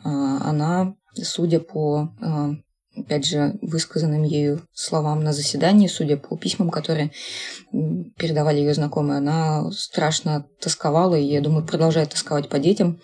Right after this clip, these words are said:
И, конечно, это было бы красиво, э,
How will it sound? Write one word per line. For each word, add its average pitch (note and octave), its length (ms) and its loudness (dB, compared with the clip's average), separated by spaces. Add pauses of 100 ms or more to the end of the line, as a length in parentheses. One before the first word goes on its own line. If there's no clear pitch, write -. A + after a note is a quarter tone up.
(100)
И, E3 420 4 (220)
конечно, F#3+ 680 6
это F#3+ 160 2
было G#3 240 10
бы E3 220 4 (140)
красиво, F3+ 800 6 (220)
э, D3+ 320 2